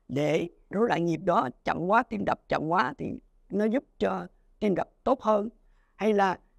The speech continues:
dùng cái máy để phòng ngừa, tức là trong trường hợp mà xảy ra những cái cơn rối loạn nhịp đột tử thì máy đó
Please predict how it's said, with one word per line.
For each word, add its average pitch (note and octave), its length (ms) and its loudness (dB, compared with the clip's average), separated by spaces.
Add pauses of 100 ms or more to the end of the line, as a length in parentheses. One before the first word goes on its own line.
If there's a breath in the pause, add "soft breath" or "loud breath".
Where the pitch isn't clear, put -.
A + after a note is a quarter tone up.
(140)
dùng F3+ 380 0
cái - 120 -4
máy F3 360 -4 (400)
để F#3+ 100 -2
phòng F3+ 300 2
ngừa, D#3+ 220 0 (300)
tức C#3 140 -2
là F3+ 300 0
trong G#3+ 180 0
trường F3 120 -2
hợp D3+ 200 -4
mà D#3 180 -4 (340)
xảy E3+ 200 2
ra A3 160 0
những E3 180 -4
cái A3+ 120 0
cơn G#3+ 220 0
rối A#3 160 0
loạn D#3 160 -2
nhịp D#3 180 -2
đột F3 200 -4
tử D#3+ 240 0 (380)
thì F3+ 160 2
máy F#3+ 280 0
đó B3+ 260 0